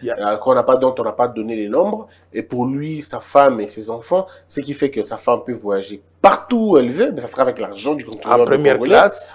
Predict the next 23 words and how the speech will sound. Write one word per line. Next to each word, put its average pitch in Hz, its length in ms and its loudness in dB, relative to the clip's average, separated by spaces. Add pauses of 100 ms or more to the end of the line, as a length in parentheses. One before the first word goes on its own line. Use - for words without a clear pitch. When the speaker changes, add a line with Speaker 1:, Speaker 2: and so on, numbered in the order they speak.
Speaker 2:
En - 80 -8
première, 139 320 2
business 208 420 0
class 165 200 4
toujours. 117 320 -12
Speaker 1:
Business 214 200 0
Speaker 2:
Tous 226 280 -8
des 247 80 -6
Speaker 1:
Oui. 131 60 -2
Speaker 2:
business 123 380 -4 (120)
class. 113 240 -4 (280)
Et 185 120 4
ses 151 180 -4
enfants 202 480 -2 (340)
et 139 120 0
ses - 160 -8
collaborateurs. 113 680 2 (180)
Le 123 100 -4
ministre, 139 440 2
euh, 127 220 -4
le 123 140 -8
conseil 131 360 -2
a, 139 100 8